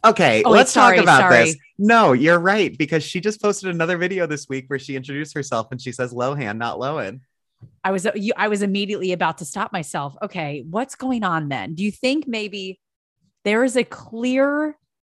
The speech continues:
Speaker 2: okay, there's a clear H there. And I don't know why. Like, if you, like, the word "hand"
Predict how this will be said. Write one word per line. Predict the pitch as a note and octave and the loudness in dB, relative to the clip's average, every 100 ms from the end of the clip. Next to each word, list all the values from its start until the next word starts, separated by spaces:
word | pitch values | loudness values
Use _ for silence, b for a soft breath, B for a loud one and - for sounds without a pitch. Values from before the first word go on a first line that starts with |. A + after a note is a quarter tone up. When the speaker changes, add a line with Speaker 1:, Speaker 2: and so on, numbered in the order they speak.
| _ | _
Speaker 2:
okay, | F#3+ F3 C3 | -6 -4 -4
there's | D#3+ E3 | -6 -8
a | |
clear | - F#3+ G#3 - | -8 -4 -4 -4
H | D#3 A2 - - | -4 -6 -10 -10
there. | C3+ G#2 E2+ F#2+ _ _ _ _ _ _ _ _ - | -8 -8 -10 -14 _ _ _ _ _ _ _ _ -6
And | F3 | -4
I | E3+ | -2
don't | F#3 F#3 G3+ | 0 0 0
know | A3 | -2
why. | F3 E3+ D#3+ D#3 | 0 0 0 -2
Like, | F3+ G3 | -6 -8
if | F#3+ | -12
you, | F#3+ | -6
like, | G3+ - | -6 -4
the | |
word | G3 A3 G#3+ | -6 -6 -8
"hand" | - F#3 E3 A2+ G2 D3 | -10 -10 -10 -10 -14 -20